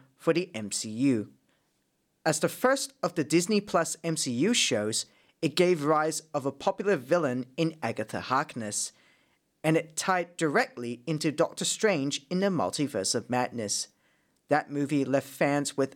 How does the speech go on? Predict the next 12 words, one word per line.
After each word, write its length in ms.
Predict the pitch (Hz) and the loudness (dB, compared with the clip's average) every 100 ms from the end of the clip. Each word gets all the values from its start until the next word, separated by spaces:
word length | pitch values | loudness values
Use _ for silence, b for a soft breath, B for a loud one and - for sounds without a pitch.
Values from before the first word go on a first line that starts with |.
| - | -4
a 60 | |
number 480 | 131 131 156 170 123 | 0 2 2 2 -2
of 280 | 104 123 - - | -2 -4 -8 -8
major 360 | 113 104 - | -4 -4 -4
questions, 760 | 110 - 131 - - 110 92 - b b b | -8 -2 -2 0 -6 -6 -8 -12 b b b
which 220 | - 139 - | -2 -2 2
could 200 | 202 202 | 2 2
be 200 | 143 - | 0 0
answered 500 | 196 202 - 123 - _ - | 0 0 -2 -2 -4 _ -8
in 200 | 101 87 | -8 -6
Vision 400 | - 110 143 127 | -4 0 0 0
Quest. 460 | - 104 - - | 0 -2 -4 -10